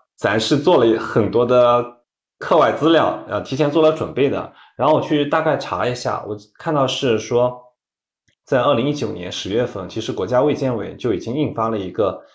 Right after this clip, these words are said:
这个托育机构它设置的一个试行的标准。然后可以，其实可以在里面看到很多的硬性指标。当我真的看到这个，呃，设置标准的时候，其实我是有点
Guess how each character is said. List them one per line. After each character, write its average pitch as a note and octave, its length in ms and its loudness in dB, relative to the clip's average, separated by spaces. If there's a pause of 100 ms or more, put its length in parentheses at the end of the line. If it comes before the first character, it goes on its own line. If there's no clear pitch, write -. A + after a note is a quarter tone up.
(220)
这 - 100 -10
个 G2+ 120 -4
托 C3 180 -2
育 C3 140 0
机 C3 160 -4
构 F#2+ 420 0
它 G#2+ 300 -2
设 A#2 240 0
置 - 120 -6
的 G#2+ 80 -6
一 G2 140 -6
个 G2+ 420 -2
试 - 280 -2
行 G2 160 -6
的 G#2 80 -4
标 D3 240 2
准。 G2 180 -6 (560)
然 A2+ 100 -2
后 D3+ 200 2
可 C#3+ 100 0
以， E3 360 0
其 D3 200 -2
实 E3+ 140 0
可 F3 120 -2
以 E3 80 2
在 E3+ 160 0
里 C3+ 60 -2
面 G#2 220 -6
看 D3+ 200 -4
到 C3 140 2
很 F2+ 300 -10
多 A2 160 -2
的 C#3 80 0
硬 D3 120 0
性 B2+ 160 -4
指 F#2 140 -14
标。 G2 340 -8 (180)
当 F3 140 0
我 A#2+ 140 4
真 C3+ 160 0
的 D#3+ 80 0
看 D#3 160 -6
到 G#2 100 -2
这 A2+ 200 -6
个， G2 420 -6 (720)
呃， E2+ 520 -10
设 D3 200 2
置 B2 140 -2
标 C#3+ 120 6
准 D3 160 -2
的 F#2 60 -6
时 - 140 -4
候， F#2+ 100 -2
其 G#2+ 160 -6
实 C#3 180 -2
我 F2 440 -2
是 A2+ 280 -4
有 F#2+ 140 2
点 - 160 -4